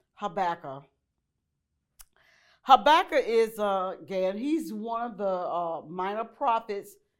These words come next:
in the Old Testament. His name means embracer or wrestler. You know, we see how in the Bible, how Jacob wrestled with the Lord.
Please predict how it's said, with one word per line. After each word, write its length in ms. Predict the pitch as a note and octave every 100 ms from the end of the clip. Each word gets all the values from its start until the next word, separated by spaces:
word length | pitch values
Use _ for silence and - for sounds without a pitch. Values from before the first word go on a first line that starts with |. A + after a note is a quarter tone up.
| _ -
in 120 | G3+
the 140 | G#3 F3+
Old 300 | G3+ A#3+ -
Testament. 680 | C#4+ C#4 G#3+ F3 E3+ F#3 - _ _ _ _ _ _
His 320 | - C#4 G3
name 600 | G#3 G3+ B3+ C#4+ C#4+ B3+
means 600 | A3 A3 G#3 G3 G3 - _ _ _ _ -
embracer 1080 | A3+ G3+ D#3+ G3 B3 C#4 - F#3 D#3+ E3+ - _ _ _ _
or 280 | F3+ E3 D#3
wrestler. 680 | E3+ A#3 A#3+ G3 C#3+ C3 C3 _ _ _ _
You 140 | E3+ G#3+
know, 460 | G#3 F#3 F3+ F3+ F3+ _ _ -
we 320 | E3+ A#3+ A3+ B3 -
see 300 | - - C4+
how 260 | C4 A#3+ A3
in 140 | G3+ F#3
the 80 |
Bible, 480 | D#3+ G3+ A3 G#3+ F#3
how 200 | F#3 G3+
Jacob 400 | F3 G#3 A3 F#3+
wrestled 800 | - D3 F3+ A#3+ A#3+ G3+ F3+ F3+ F3+ _ _ -
with 220 | F3+ G3
the 80 | F#3
Lord. 560 | F#3 F#3+ F3+ E3 D3